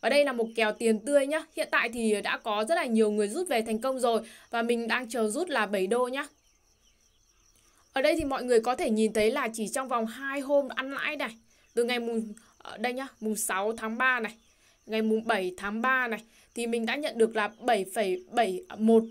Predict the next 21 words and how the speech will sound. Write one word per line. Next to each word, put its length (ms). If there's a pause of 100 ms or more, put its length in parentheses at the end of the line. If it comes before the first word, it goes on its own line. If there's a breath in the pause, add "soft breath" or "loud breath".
(140)
bảy 200
sáu 460
U 100
S 300
D 40 (180)
T. 40 (460 loud breath)
Và 120
cái 140
U 120
S 160
D 40 (120)
T 180
này 220
thì 240
hiện 260
tại 260
thì 140
giá 200
nó 220
rất 100
là 100